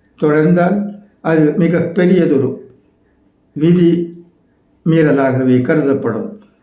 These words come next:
உங்கள் விமானிகளை இப்போதே தாயகத்துக்கு திரும்பச் செய்யவும்" என்று குறிப்பிட்டுள்ளார்। இதனைத் தொடர்ந்து இஸ்ரேல் பிரதமர் பெஞ்சமின் நெதன்யாகுவிடம் ட்ரம்ப்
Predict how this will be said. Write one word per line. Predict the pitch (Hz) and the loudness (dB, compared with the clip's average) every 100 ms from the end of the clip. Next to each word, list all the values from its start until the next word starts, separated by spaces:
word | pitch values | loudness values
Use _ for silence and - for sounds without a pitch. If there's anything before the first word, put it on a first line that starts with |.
| - | -4
உங்கள் | 160 160 139 120 120 - _ | -2 0 0 -2 -4 -12 _
விமானிகளை | 165 151 151 170 180 190 202 - - _ _ | -2 0 2 2 0 0 -4 -8 -16 _ _
இப்போதே | - 156 156 175 170 165 160 - - _ - | -2 -2 0 0 2 2 0 -6 -18 _ -4
தாயகத்துக்கு | 151 151 143 143 - 120 - 143 139 123 - | 0 0 0 -2 -2 -4 -4 -4 -2 -4 -4
திரும்பச் | 180 175 165 151 | -2 0 2 0
செய்யவும்" | - 135 131 120 110 107 - - - - _ - | 0 0 2 0 -2 -6 -8 -10 -14 -20 _ -8
என்று | - 139 131 123 127 - | -2 0 0 -2 -4 -2
குறிப்பிட்டுள்ளார்। | 156 156 127 - 123 127 117 101 - - _ _ _ _ - | -2 0 -2 -4 -4 -2 -4 -6 -10 -18 _ _ _ _ -2
இதனைத் | 151 147 139 135 | 0 0 0 -2
தொடர்ந்து | 160 165 165 139 101 - - _ _ _ _ | 0 0 0 -2 -6 -10 -14 _ _ _ _
இஸ்ரேல் | - - - 151 135 123 | -4 -2 0 0 0 -2
பிரதமர் | 165 165 160 151 135 - - _ _ - | -2 0 0 0 -4 -8 -20 _ _ -4
பெஞ்சமின் | 151 147 143 135 135 131 - - _ _ | -2 0 0 0 -2 -4 -10 -20 _ _
நெதன்யாகுவிடம் | 156 147 151 135 123 139 151 165 156 165 170 - - - _ - | -4 -2 0 0 0 0 0 0 2 0 -2 -6 -16 -20 _ -6
ட்ரம்ப் | 185 196 196 - | 0 2 0 -4